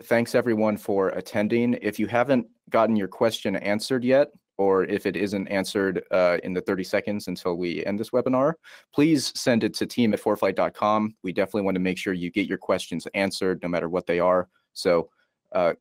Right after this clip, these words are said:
go ahead and, and send in those questions if they're not answered. As you can see on the screen, once again, you can learn more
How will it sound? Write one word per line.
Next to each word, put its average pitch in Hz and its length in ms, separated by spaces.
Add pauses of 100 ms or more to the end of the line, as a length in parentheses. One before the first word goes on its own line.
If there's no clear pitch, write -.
go 113 140
ahead 107 200
and, 87 220
and 92 140
send 120 220
in 104 60
those 92 180
questions 95 680
if 87 140
they're 85 100
not 85 240
answered. 110 460 (480)
As 117 200
you 120 60
can 107 140
see 117 120
on 98 120
the 92 60
screen, 113 360
once 104 220
again, 113 440
you 98 140
can 92 180
learn 101 200
more 101 340